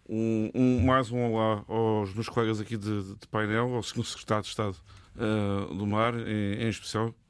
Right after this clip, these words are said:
Sr. José Maria Costa, ehm, e aos nossos ouvintes. Ehm, nós, e para começar, portanto, o Fórum Oceano é a par da, da Fundação,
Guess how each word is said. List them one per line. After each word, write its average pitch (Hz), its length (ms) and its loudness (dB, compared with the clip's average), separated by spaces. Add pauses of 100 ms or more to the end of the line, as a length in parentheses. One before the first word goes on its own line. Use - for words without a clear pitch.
Sr. 101 380 -4 (280)
José 117 140 -2
Maria 110 220 4
Costa, 120 420 -2 (800)
ehm, 131 840 4
e 127 180 2
aos 120 160 4
nossos 117 240 0
ouvintes. 131 480 0 (1000)
Ehm, 151 640 4 (340)
nós, 165 600 2 (280)
e 147 240 4
para 127 160 2
começar, 135 400 2
portanto, 127 800 -4
o - 20 -2
Fórum 127 240 2
Oceano 120 420 0
é 107 420 2
a 110 80 2
par 113 220 0
da, 104 220 -2
da 110 100 0
Fundação, 113 560 0